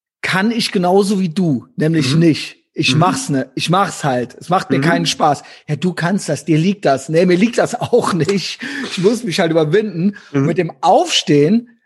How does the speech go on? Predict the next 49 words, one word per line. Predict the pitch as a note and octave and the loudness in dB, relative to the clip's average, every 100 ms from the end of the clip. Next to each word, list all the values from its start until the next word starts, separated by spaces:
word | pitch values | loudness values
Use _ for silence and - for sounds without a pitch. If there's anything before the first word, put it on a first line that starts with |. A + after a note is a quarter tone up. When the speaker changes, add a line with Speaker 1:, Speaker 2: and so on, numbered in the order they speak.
| _ | _
Speaker 1:
ist | A#3 D#3 | 0 0
es | D3 | -2
Speaker 2:
Mhm. | |
Speaker 1:
genau | G3 D3+ | 0 0
umgekehrt. | D3 - C#4+ C4 D3 C#3 C3 D3+ B3 - - | -2 0 2 2 2 2 4 2 0 -12 -6
Speaker 2:
Mhm. | C3+ F#3+ - - - | -4 -4 -8 -16 -6
Speaker 1:
Ich | G#3 | -4
kann | F#3+ G#3 | 0 -2
nicht | D#3+ D3+ | -2 -2
mehr | C#3 | -4
schlafen. | - G#3+ D#4 - C#3 A#2+ _ _ - | 0 2 0 -2 -6 -6 _ _ -14
Speaker 2:
Mhm. | A#2 E3 C#4 - - | -8 -4 -4 -6 -6
Speaker 1:
Ich | F3 | -4
kann | G#3+ G#3+ | -2 -2
nicht | G#3+ | 0
mehr | G3+ | -2
schlafen. | A3+ B3+ A3+ | 2 0 0
Das | D#3 - | -4 -2
ist | B3 - | -4 -2
kein, | G#3+ G#3 G3 D#3+ - - _ - | 0 2 2 0 -6 -20 _ -4
das | E3+ | -4
ist, | A#3+ A3+ - - | 0 -2 -2 -2
da | G3+ C4+ E4 | 2 2 2
ist | B3 | 0
es, | C#4 - - | -2 -4 -2
das, | G#3+ A#3+ - | 0 0 0
das | G#3 - | 0 0
liegt | F#3 F3+ - - | 0 0 0 -2
mir. | C#3+ C#3+ A3 D#4 - _ - - | 0 2 2 -2 -8 _ -20 -8
Speaker 2:
Mhm. | D3+ | -4
Mhm. | D#3+ C4 - D3 C3+ | -2 -4 -8 -12 -4
Speaker 1:
Das | F3+ | -2
ist | B3+ - | -2 -4
kein, | G#3+ G3+ G3+ | -4 -4 -4
ich | - | -2
stelle | B3 | 0
mir | C4 | 2
ja | F#3+ | 0
keinen | E3+ F3 C#3+ | 0 -4 -2
Wecker. | G3 C4 - - - - - - | -4 -2 -2 -4 -12 -20 -20 -10
Und | E3+ | -2
dann | F3 | 2
Speaker 2:
Mhm. | |
Speaker 1:
wollen | G3 C#4 | 2 4
mir | A#3+ | 2
so | F3 | 2
Leute | D#3+ D#3+ F3 D4+ F3 | 2 2 2 0 0
halt | D#3+ | 0
erzählen, | D#3 D3+ F#3+ A3 D#3 F#3+ A#3 | -4 -6 -2 0 2 0 -6